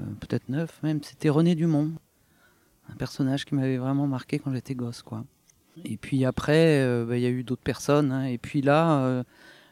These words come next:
je dirais ces dix dernières années, il y a des gens comme, euh, les Bourguignons, euh, Monsieur Schreiber, euh, et puis, euh,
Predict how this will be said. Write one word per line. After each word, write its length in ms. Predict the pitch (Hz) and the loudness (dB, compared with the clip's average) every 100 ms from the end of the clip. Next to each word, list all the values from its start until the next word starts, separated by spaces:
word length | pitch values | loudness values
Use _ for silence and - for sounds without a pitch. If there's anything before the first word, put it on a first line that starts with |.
| _ | _
je 100 | - | -6
dirais 220 | 139 147 | 0 2
ces 160 | 131 143 | 2 0
dix 140 | 139 | 2
dernières 420 | 151 143 143 135 | 4 4 4 2
années, 380 | 143 139 151 170 | 0 2 2 2
il 80 | 151 | 2
y 40 | |
a 280 | 143 139 135 | 0 0 -2
des 140 | 131 131 | 0 4
gens 180 | 135 | 4
comme, 300 | 147 135 127 | 4 2 0
euh, 240 | 127 120 120 | -2 -2 0
les 80 | 127 | 0
Bourguignons, 840 | 127 120 147 143 131 143 143 131 | 0 0 2 2 4 2 2 -2
euh, 280 | 127 123 120 120 _ _ _ - - - _ _ - | -4 -6 -8 -12 _ _ _ -20 -20 -20 _ _ -10
Monsieur 220 | 123 127 | -8 -6
Schreiber, 560 | - 147 139 135 147 135 | -2 2 4 2 2 -2
euh, 340 | 127 123 123 117 - | -4 -4 -6 -8 -2
et 160 | 123 | -2
puis, 480 | - - - 127 123 | -2 -10 -4 -2 0
euh, 480 | 120 117 117 113 | -2 -2 -4 -6